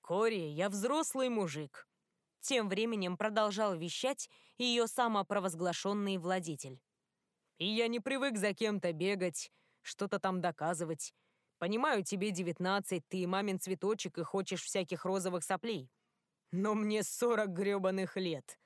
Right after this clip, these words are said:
и я совсем не из того теста слеплен. И вообще, любовь между людьми не возникает сама собой, знаешь ли. Глупости это все, сказочки для баб и детишек. Тут нужно много усилий с обеих сторон,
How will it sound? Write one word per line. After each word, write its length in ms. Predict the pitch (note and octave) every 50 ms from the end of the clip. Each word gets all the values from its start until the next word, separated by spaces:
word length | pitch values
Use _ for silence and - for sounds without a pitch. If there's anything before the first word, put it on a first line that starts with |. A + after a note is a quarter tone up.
| _ _ _ _ _ _ -
и 80 | - A3
я 180 | A3 A3 G#3
совсем 400 | - - A3 E3+ - B3+ A#3+ A#3
не 140 | A3 G#3 G3
из 60 | F3+
того 260 | - G#3 G3+ G3+ G#3+
теста 360 | G3+ - G3+ E3 - - F3+ D3+
слеплен. 500 | - F3 D#3+ C#3+ - C#3 C3+ A#2+ A2+ - _ _ _ _ _ _ _ _ _ _ _ _
И 120 | - F3 G3
вообще, 480 | G#3+ A3 G#3 - - - E3+ C#3+ C#3+ - _ _ _ _ _ _ _ _ -
любовь 560 | F3 G#3 A#3 B3 G#3+ G3+ C4+ C4 G#3+ - -
между 320 | G3+ G3+ G3+ F#3+ E3 F#3+ G3+
людьми 400 | G3 G3 F3 E3+ G#3+ A#3 A#3+ A3
не 100 | F#3 F3+
возникает 640 | E3 F3+ F3 E3 G3 F#3+ F3+ - G#3+ G3 F#3 E3
сама 300 | - - F3+ F3 F3+ F3
собой, 380 | D#3+ - F#3+ F#3+ G3 G3+ E3 D3+
знаешь 380 | C#3+ D3+ D#3+ D3+ D3 C#3+ - -
ли. 160 | C3+ B2 - _ _ _ _ _ _ _ _ _ _ _ _ _ _ -
Глупости 600 | E3+ E3+ A3+ C4+ E4 - - F3+ - - - F3+
это 160 | E3 D#3 E3
все, 320 | D3+ - - E3 C3+ B2 - _ _ _ _ _ _ _
сказочки 680 | - - - - A#3 A#3 G#3+ F3+ G3+ F#3 - - G#3 G3
для 240 | F3+ F#3+ G3+ F#3+ F#3
баб 300 | F3+ G3+ G3+ F#3+ D3 F3
и 60 | F#3
детишек. 680 | E3 E3+ G3+ E3+ - E3+ D3 - - C#3 - - _ _ _ _ _ _ _ _ _ _ _ _ _ _ -
Тут 200 | - C4 C4+ -
нужно 360 | A#3+ A#3+ C4 C#4 A#3+ B3+ B3+
много 340 | B3 A3+ G#3 G#3 A#3 A#3+ B3+
усилий 420 | B3+ A#3+ - - G#3+ G#3+ A3+ A#3+
с 100 | A3+ -
обеих 320 | G#3+ F#3+ F3+ G3 G#3+ A3 -
сторон, 440 | - - F#3+ E3+ E3+ F#3+ F#3+ D#3